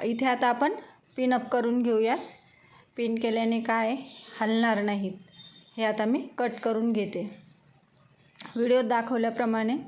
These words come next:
खालच्या बाजूने अडीच इंच, वरच्या बाजूने पाच इंच आणि वरून एक इंचाचा गोल आकार आणि हे मी कट करून घेतलेलं आहे. सेम आता आपण दुसऱ्या बाजूने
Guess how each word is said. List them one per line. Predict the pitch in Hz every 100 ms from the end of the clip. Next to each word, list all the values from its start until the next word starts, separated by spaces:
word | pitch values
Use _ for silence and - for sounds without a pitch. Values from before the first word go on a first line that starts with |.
| - _ - - -
खालच्या | 254 233 247
बाजूने | 240 233 233 240
अडीच | - 233 233 240
इंच, | 240 226
वरच्या | 240 233 226 233 220
बाजूने | 220 208 233 240 320 - - - - _ - - - - - - - - _ _ -
पाच | 233 233
इंच | 262 220 -
आणि | 214 202 220
वरून | 220 226 254 359 -
एक | 240 240 233
इंचाचा | 208 208 214 285
गोल | 277 277 247
आकार | 208 190 190 - - - - - -
आणि | 214
हे | 226 226
मी | 226 277
कट | 277 240
करून | 220 226 240 247
घेतलेलं | 254 214 208 214
आहे. | 214 208 285 - - _ _ - - - -
सेम | 262 262
आता | 247 254
आपण | 233 240 254
दुसऱ्या | 240 233 240
बाजूने | 226 214 208 220